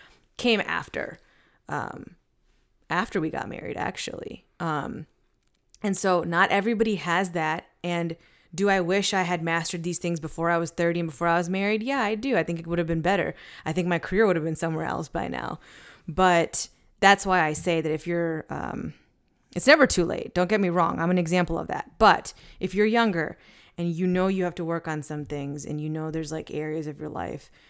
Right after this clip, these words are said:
don't ever be afraid to ask for help until, like, get beyond that, because you're only do-, doing a disservice to yourself. I mean, I,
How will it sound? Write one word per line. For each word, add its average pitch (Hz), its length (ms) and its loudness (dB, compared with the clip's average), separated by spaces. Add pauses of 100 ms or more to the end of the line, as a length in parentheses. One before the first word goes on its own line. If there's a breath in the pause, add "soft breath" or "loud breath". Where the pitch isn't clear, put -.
(180 soft breath)
don't 156 160 -6
ever 156 180 -6
be 151 140 -8
afraid - 460 -10
to - 360 -12 (460)
ask 151 260 -6
for 151 120 -6
help 143 280 -8
until, 151 240 -10
like, 151 140 -10
get - 180 -12
beyond - 340 -10
that, - 280 -12 (100)
because 156 540 -2 (400 soft breath)
you're 180 220 0
only 160 220 0
do-, 156 220 -8
doing 160 220 -8
a 156 40 -6
disservice 151 540 -6
to - 140 -6
yourself. - 760 -6
I 165 120 0
mean, 160 180 0
I, 170 160 2